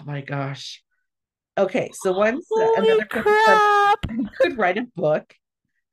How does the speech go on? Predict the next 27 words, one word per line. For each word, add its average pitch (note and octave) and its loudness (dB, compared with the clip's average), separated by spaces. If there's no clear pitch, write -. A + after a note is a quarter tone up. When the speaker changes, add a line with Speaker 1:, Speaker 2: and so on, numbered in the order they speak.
Speaker 1:
I F3+ -2
c-, F3 -14
but F3+ -2
here, - -8
can E3+ -8
I E3+ -4
list G#3 -6
a B3+ -6
few? F3+ -12
I F3+ 2
was F3+ 0
set A3 0
up B3 0
on F#4 0
a G4 -6
blind G#3+ -4
date G3+ -4
by G3+ -2
a F#3 -2
coworker E3+ -8
who F3 -12
apparently G#3+ -10
didn't - -16
know D#3+ -6
me D3+ -6
at D3 -6
all. C3 -8